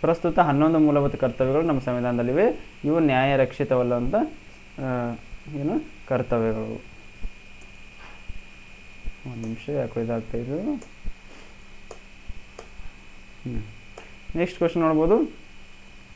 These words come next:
ಮೌಂಟ್ ಎವರೆಸ್ಟ್ ಶಿಖರವನ್ನು ಏರಿದ ಭಾರತದ ಮೊದಲ ಮಹಿಳೆ ಯಾರು ಅಂತ ಇದೆ. One option Sunita William, ಎರಡನೇ option Bachendra Pal, ಮೂರನೇ option Aruneem Sen,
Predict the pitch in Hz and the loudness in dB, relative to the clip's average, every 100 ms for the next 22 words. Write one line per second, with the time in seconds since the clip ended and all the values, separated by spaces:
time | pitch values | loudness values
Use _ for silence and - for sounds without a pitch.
0 | - - - - - 147 180 196 196 151 | -16 -14 -14 -6 2 6 8 6 6 6
1 | 151 156 156 - - 147 143 143 143 135 | 8 6 4 -6 -2 4 6 6 4 4
2 | 131 139 214 233 - - 127 135 123 147 | 4 4 2 0 -12 -8 4 8 8 6
3 | 160 160 143 - - - 143 131 127 147 | 6 6 4 0 -18 -10 -4 0 4 6
4 | 151 139 139 143 139 123 123 120 113 123 | 6 6 4 6 6 6 4 2 2 4
5 | 139 220 - - - - - - - - | 4 4 0 -12 -14 -14 -16 -18 -12 -2
6 | 139 147 147 147 135 - - 135 135 147 | 4 6 6 4 0 0 -2 0 6 6
7 | 147 151 185 214 - - - 131 139 143 | 8 6 6 2 -6 -12 0 2 6 4
8 | 143 143 123 113 123 - 147 151 151 160 | 4 0 0 0 0 2 4 4 6 6
9 | 190 190 - - 135 135 139 147 143 - | 4 -2 -12 -10 0 2 6 6 4 2
10 | 135 120 - - - - - - 131 135 | 0 0 -6 -14 -20 -18 -14 -2 2 4
11 | 143 156 165 - - 156 180 | 6 6 4 0 -2 0 0